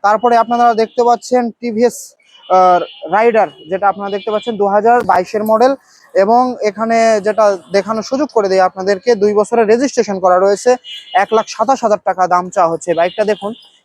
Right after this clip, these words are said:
এই বাইকটা এই পাশ থেকে আপনাদেরকে একটু দেখানোর সুযোগ করে দেই। ইঞ্জিন কন্ডিশন খুবই ফ্রেশ রয়েছে। তারপর ওই পাশে একটা পালসার রয়েছে, প্রিয় দর্শক, পালসারটি আপনাদেরকে একটু দেখানোর সুযোগ করে দেই। এক লাখ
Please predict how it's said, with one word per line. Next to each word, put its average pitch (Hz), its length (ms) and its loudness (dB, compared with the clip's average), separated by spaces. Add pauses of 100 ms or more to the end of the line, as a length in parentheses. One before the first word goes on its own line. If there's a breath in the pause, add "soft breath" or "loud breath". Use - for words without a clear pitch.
এই 185 80 -4
বাইকটা 202 260 0
এই 233 80 6
পাশ 233 220 -2
থেকে 247 180 -2
আপনাদেরকে 220 380 -2
একটু 208 180 -2
দেখানোর 202 300 -2
সুযোগ 220 260 -2
করে 226 180 0
দেই। 247 140 4
ইঞ্জিন 208 220 -4
কন্ডিশন 202 340 -4
খুবই 208 220 -2
ফ্রেশ 196 340 -6
রয়েছে। 196 280 0 (380 soft breath)
তারপর 208 300 0
ওই 233 140 2
পাশে 269 300 0
একটা 277 260 -2
পালসার 214 400 0
রয়েছে, 160 260 -2 (360)
প্রিয় 165 160 -6
দর্শক, 165 320 -6
পালসারটি 196 360 -4
আপনাদেরকে 196 460 -6
একটু 185 180 -8 (340 soft breath)
দেখানোর 196 260 0
সুযোগ 240 300 -2
করে 190 140 0
দেই। 220 120 4
এক 202 200 2
লাখ 208 160 2